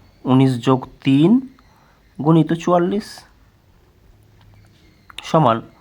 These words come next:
উনিশ by বাইশ গুণিত চুয়াল্লিশ। এরপর আমরা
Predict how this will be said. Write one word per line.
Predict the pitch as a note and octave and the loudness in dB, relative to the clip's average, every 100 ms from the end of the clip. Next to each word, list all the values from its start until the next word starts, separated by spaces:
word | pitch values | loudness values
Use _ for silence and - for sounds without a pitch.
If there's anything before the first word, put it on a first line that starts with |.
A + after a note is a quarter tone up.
| _ _ _ - | _ _ _ -8
উনিশ | B2+ C#3+ E3 - - A#2+ | 0 2 2 -2 -6 -2
by | A#2+ A#2+ | -2 2
বাইশ | A2+ A#2+ C3 F3+ - - _ _ _ _ _ _ - | 0 2 -2 -4 -10 -20 _ _ _ _ _ _ -2
গুণিত | D3 D3+ E3 | 0 0 -2
চুয়াল্লিশ। | D#3 D3+ D3+ F#3 - - - - | 0 0 0 -8 -10 -18 -20 -12
এরপর | A#2+ C3 | -4 0
আমরা | B2+ | 2